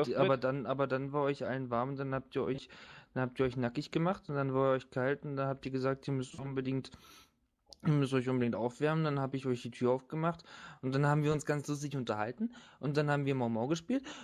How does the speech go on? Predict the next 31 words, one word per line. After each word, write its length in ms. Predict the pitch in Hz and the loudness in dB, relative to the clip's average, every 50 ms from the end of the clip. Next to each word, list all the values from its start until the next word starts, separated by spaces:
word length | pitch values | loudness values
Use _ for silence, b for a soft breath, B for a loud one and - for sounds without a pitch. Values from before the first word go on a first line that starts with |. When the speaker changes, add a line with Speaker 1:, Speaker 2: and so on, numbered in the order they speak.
| B B | B B
Speaker 1:
und 220 | - 160 165 156 | -2 0 2 4
dann 200 | 165 165 156 147 | 4 2 2 0
haben 200 | 147 151 151 139 | -2 -4 -2 -2
wir 120 | 131 120 113 | -4 -4 -4
Würfeln 280 | 120 117 - 170 170 | -6 -6 -6 -4 -4
gespielt 360 | 175 185 - - - 262 262 262 B 220 180 | -4 -6 -6 -6 -6 -6 -6 -8 B -18 -12
und 100 | - 135 | -6 -4
ich 140 | 147 151 135 | -4 -2 -2
hab 100 | 160 160 | -2 0
immer 180 | 151 151 143 135 | 2 2 2 2
beim 200 | 135 131 127 120 | 2 0 0 -2
Würfeln 260 | 127 127 - 135 123 | -4 -4 -4 -4 -4
gewonnen, 340 | 117 117 113 117 123 165 165 b b b b _ | -4 -4 -2 -4 -4 -4 -6 b b b b _
weil, 260 | 131 127 131 127 127 b b b b b _ _ _ _ _ _ _ _ _ _ _ _ _ - - | -2 0 0 0 -2 b b b b b _ _ _ _ _ _ _ _ _ _ _ _ _ -20 -8
und, 280 | - 135 143 143 131 - | -2 0 0 0 0 0
und 360 | - 131 139 143 139 120 - - | 0 0 0 0 0 -4 -2 0
dann, 320 | 131 127 139 135 123 - - _ _ _ _ _ _ _ _ _ _ _ _ _ _ _ _ _ - | 0 2 2 0 -2 -4 -8 _ _ _ _ _ _ _ _ _ _ _ _ _ _ _ _ _ -4
und 200 | - 156 147 156 | -2 0 2 4
dann 180 | 139 139 156 165 | 4 4 4 2
habt 220 | 175 175 165 170 | 0 0 0 0
ihr, 300 | 165 165 165 165 156 147 | 0 2 2 0 0 -2
habt 200 | 156 156 - - | -4 -6 -4 -2
ihr 120 | 147 147 | 0 0
erzählt 480 | 131 113 120 123 - - 156 175 - - | 0 0 -4 -6 -6 -4 -4 -4 -4 -6
vom, 260 | - - 180 151 139 | -6 -6 -6 -4 -6
vom 260 | - - 147 135 127 | -8 -8 -8 -8 -6
Zoo 160 | - - 160 185 | -6 -4 -2 -2
mit 200 | 226 240 240 175 | -2 -2 -2 -4
den 120 | 156 147 | -6 -4
bunten 220 | 139 143 139 143 139 | -6 -6 -6 -6 -6
Einhörnern 400 | - 117 123 147 180 208 226 | -6 -4 -4 -2 -2 -2 -4